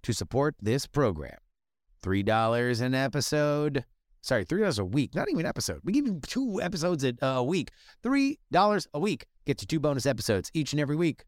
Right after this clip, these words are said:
Head on over there, take politics seriously dot com. And now, back to Tom.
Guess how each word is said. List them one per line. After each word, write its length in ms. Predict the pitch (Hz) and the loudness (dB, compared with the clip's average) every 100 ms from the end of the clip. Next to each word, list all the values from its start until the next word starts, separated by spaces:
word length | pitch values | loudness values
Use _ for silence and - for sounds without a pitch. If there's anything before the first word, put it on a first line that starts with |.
| - | 0
Head 100 | 226 | 4
on 80 | 262 | 4
over 180 | 254 | 4
there, 120 | 190 117 | 2 0
take 240 | 135 123 | -2 0
politics 400 | 131 127 131 - | 2 2 -2 -2
seriously 480 | 143 110 95 101 95 | 0 2 2 0 0
dot 300 | 92 101 - | 0 -2 0
com. 220 | 107 76 - | -2 -4 -4
And 180 | 117 143 | -4 2
now, 440 | 220 240 220 240 - - - - | 2 4 2 0 -4 -20 -18 -4
back 240 | 147 143 | -2 -2
to 140 | - 196 | -2 0
Tom. 380 | 170 127 73 | 2 2 -2